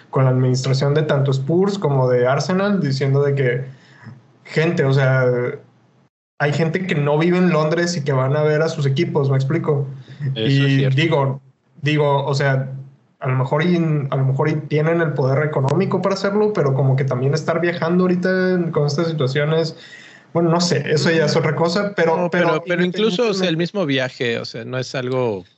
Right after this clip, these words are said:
Speaker 2: que quieras estar
Speaker 1: Independientemente
Speaker 2: haciendo de gratis.
Speaker 1: Independientemente de la razón que sea,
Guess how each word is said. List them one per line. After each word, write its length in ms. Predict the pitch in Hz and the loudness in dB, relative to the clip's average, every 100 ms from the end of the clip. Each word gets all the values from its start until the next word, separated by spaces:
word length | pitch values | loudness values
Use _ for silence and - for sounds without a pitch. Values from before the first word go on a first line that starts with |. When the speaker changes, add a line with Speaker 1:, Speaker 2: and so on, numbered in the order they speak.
| _ _ _ _ _ | _ _ _ _ _
Speaker 2:
que 160 | - 135 | -14 -10
quieras 340 | - 143 180 | -2 0 0
estar 120 | 190 208 | 0 0
Speaker 1:
Independientemente 340 | 214 - 175 | -2 -2 0
Speaker 2:
haciendo 320 | 170 139 135 | 0 0 -2
de 120 | 120 113 | -2 -2
gratis. 500 | 117 104 _ - - _ _ _ - | -4 -6 _ -20 -20 _ _ _ -4
Speaker 1:
Independientemente 880 | 185 185 180 185 196 214 233 226 240 233 | 0 0 0 0 0 2 0 0 0 0
de 0 | |
la 160 | 185 151 | 0 0
razón 440 | 143 - 175 180 | -2 -2 0 0
que 100 | 196 | 0
sea, 500 | - 185 196 220 - | 0 0 0 -2 -6